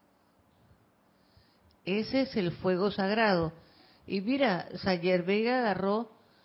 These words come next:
todo lo que es la llama, eh, triple y la derivó a la ley del perdón,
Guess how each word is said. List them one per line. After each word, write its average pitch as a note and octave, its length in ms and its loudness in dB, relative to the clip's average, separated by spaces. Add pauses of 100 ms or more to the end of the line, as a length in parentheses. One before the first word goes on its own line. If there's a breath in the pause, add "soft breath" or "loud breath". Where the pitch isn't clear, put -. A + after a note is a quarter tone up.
(600 soft breath)
todo A#3+ 300 6
lo B3 160 4
que G3+ 120 2
es G3+ 40 4
la A3+ 120 4
llama, A3+ 480 0 (120)
eh, F#3 560 2
triple F#3+ 640 2 (420 soft breath)
y G3+ 100 2
la G3+ 140 4
derivó F#3+ 800 4 (1400 soft breath)
a G3 140 0
la G3 160 4
ley G3+ 180 2
del A3+ 180 2
perdón, F#3+ 520 4